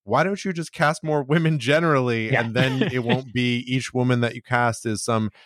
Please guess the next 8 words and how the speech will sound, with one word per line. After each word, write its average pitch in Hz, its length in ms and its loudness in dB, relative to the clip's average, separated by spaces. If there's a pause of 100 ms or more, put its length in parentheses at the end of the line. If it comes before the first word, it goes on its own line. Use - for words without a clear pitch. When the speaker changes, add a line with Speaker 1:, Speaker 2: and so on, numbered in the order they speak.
(140)
Speaker 1:
which 117 180 0
I'm 107 120 2
sure 117 520 2 (240)
is 110 160 -2
also 107 200 0
the 101 120 -2
case 98 480 -4
with 101 240 -4